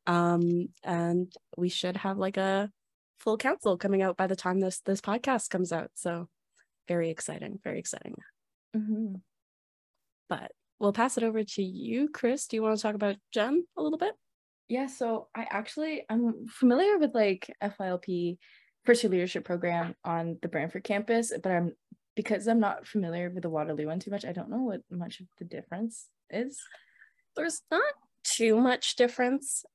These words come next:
Speaker 1: Um, the kind of major difference is that Locust is kind of its own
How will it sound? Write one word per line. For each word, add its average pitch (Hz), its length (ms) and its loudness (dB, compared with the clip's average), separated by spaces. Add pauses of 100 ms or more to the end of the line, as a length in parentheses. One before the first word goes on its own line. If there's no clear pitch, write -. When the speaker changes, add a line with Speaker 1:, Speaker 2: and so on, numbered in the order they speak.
Speaker 1:
Um, 190 680 4 (1600)
the 233 340 4
kind 359 220 6
of 370 100 10
major 240 360 6
difference 254 500 0
is 214 160 2
that 196 540 4 (360)
Locust 220 520 4
is 208 120 0
kind 202 280 4
of 190 100 4
its - 260 0
own 180 640 4